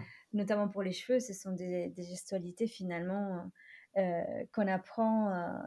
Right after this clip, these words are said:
depuis qu'on est toute petite. Moi, je me, je me faisais, euh, souvent tresser les cheveux. Euh, j'avais souvent des nattes quand j'étais, quand j'étais enfant.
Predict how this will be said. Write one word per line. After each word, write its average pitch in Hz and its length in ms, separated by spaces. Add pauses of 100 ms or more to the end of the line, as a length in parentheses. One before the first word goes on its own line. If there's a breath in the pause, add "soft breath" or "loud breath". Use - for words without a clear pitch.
depuis 190 240
qu'on 196 140
est 180 140
toute 185 160
petite. 185 340
Moi, 180 120
je 190 120
me, 170 460
je 175 100
me 190 60
faisais, 185 520
euh, 170 140
souvent 196 420
tresser 202 360
les 190 120
cheveux. 208 420 (260)
Euh, 175 220
j'avais 180 240
souvent 190 260
des 190 180
nattes 190 260
quand 180 120
j'étais, 170 440 (600 soft breath)
quand 196 160
j'étais 196 260
enfant. 240 580